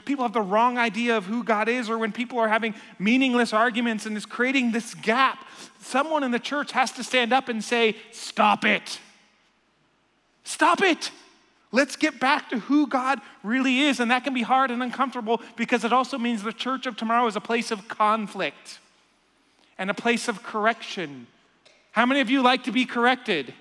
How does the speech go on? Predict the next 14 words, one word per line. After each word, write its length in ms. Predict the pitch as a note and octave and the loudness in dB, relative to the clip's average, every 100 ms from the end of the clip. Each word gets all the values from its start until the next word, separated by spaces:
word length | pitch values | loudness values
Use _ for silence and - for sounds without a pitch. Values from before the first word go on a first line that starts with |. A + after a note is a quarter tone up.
| _ _ _ _ _ _ _ _ _ - _ _ _ - _ _ _ _ _ _ _ _ _ _ _ _ _ _ _ _ _ _ _ _ _ _ _ _ E3 | _ _ _ _ _ _ _ _ _ -20 _ _ _ -20 _ _ _ _ _ _ _ _ _ _ _ _ _ _ _ _ _ _ _ _ _ _ _ _ -2
Right? 300 | F3 C4 C4+ - - _ - | 0 0 -2 -20 -20 _ -6
That 120 | C#4 | 0
means 220 | D#4+ B3+ | 0 0
the 80 | B3+ | -4
Church 260 | C4+ C#4+ | -2 -4
of 80 | C4 | -4
Tomorrow 240 | B3 C4+ C4+ | 0 0 2
can 140 | A#3+ | -2
be 80 | C4+ | -2
uncomfortable. 560 | B3 - C#4+ C4+ G3+ | -4 -2 -4 -2 -4
But 200 | F#3 C#4+ | 0 0
here's 280 | A3+ E4+ C4 | 2 0 0
the 100 | D#4+ | -2
thing. 400 | D#4 D#4+ C#4+ C#3+ | 0 2 0 -2